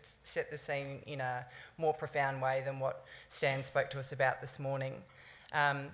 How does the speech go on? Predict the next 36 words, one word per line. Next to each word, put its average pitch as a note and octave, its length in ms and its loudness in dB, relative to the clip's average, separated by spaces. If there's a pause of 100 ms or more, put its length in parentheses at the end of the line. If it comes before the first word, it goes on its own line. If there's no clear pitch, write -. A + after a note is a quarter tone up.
(120)
but E3+ 120 -2
then F#3+ 180 4
to G#3 80 -6
hear G3 140 -4
the F3 80 -4
questions D#3 560 0
and D3 100 -4
then D3 140 -2
to D3 80 -8
have C#3 280 -2
the D3 80 0
last C3+ 440 2
panel C#3+ 240 -2
members C#3 340 -4
as C3+ 140 -8
well, C#3+ 360 6 (920)
the G#3+ 140 8
overall G#3 340 8
sort F3+ 240 0
of E3 120 -2
theme F3+ 520 4
I'm D#3+ 180 4
getting D#3 280 4
is D3 100 -2
this - 400 -6 (220)
great D#3 360 6
in-, C#3+ 140 -4 (340)
great D#3+ 300 6
intent C#3+ 580 -6 (360)
and, D3 260 -4
and D3+ 140 -4
great C#3+ 260 8
intentions C#3+ 600 -4
and C#3 120 -2
the C#3 60 -2
will, D3+ 580 6